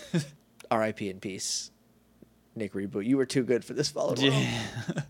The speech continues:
Speaker 1: <laughs>
Speaker 2: Moving on. <laughs> Everyone's fine, I guess. We cut up to Rita,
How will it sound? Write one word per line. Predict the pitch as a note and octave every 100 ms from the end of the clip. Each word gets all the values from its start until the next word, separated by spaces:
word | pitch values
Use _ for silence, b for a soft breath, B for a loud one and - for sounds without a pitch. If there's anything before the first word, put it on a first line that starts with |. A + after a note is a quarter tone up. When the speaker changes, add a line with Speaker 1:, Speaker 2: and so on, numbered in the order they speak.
| -
Speaker 1:
<laughs> | _ _
Speaker 2:
Moving | B3 C4+ B3 A3
on. | G3 G#3 G3
<laughs> | G#3+ C#3 C#3+ D3 - - _ - _ _ - - - - - -
Everyone's | G#3 A#3+ A3+ A3+ B3
fine, | - E3 F3 E3+
I | E3+
guess. | E3 E3 D3+
We | D#3+
cut | G3 A3
up | G3+ E3
to | F#3 F3 D#3 D3 C#3+ - -
Rita, | D#3 D3 C#3+ C3+